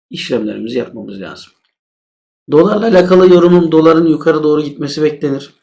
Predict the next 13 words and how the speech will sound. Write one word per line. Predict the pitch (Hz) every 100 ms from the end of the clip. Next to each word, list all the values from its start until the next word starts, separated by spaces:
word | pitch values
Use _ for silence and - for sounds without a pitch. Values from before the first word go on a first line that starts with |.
| _ _ _ _ _ _ _ _
Ama | 139 151 147 - _ _
<clears throat> | _ -
bence | - 151 123 143 143 143
dolar | 135 135 123
enerji | 123 131 131 135
biriktiriyor | 110 95 - 95 92
Sercan | 92 101 95 101 98
Bey. | 120 - _ _ _ _ _ _ -
Yani | 120 117 113
doların | 139 139 131 143 143 180
belki | 127 120 - 139
işte | 143 - 120
yazın, | 117 123 120 131 123